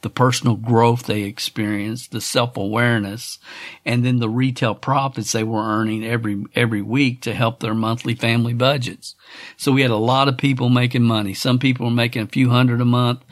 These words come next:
Some were making, you know, tens of thousands of dollars a month. And so just stop for a minute and try to get that picture.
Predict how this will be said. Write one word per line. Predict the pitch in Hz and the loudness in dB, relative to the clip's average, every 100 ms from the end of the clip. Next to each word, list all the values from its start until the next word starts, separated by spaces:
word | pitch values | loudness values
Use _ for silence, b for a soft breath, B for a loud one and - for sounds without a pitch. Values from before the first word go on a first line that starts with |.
| B B B | B B B
Some | - 123 123 | 0 2 4
were | 113 | 2
making, | 113 113 120 110 110 | 0 0 -2 -2 -4
you | - 113 | -6 -4
know, | 107 101 113 _ _ _ _ - | -4 -6 -10 _ _ _ _ -2
tens | 139 120 | 2 2
of | 110 | 0
thousands | 131 117 117 110 104 104 | 0 2 2 0 -4 -6
of | |
dollars | 107 101 101 101 104 | -4 -2 -4 -6 -6
a | |
month. | 101 92 - - - b b b b b b b | -4 -6 -10 -18 -20 b b b b b b b
And | 123 - | -4 -2
so | - 120 | -4 -4
just | 127 151 - | -4 -6 -4
stop | 180 151 127 | -4 -4 -4
for | 131 | -2
a | |
minute | 120 120 117 117 | 0 0 -2 -4
and | 110 | -6
try | - 123 | -2 0
to | 117 | 0
get | 120 110 | -4 -4
that | 107 104 | -6 -6
picture. | - 101 - 101 95 | -6 -6 -6 -10 -12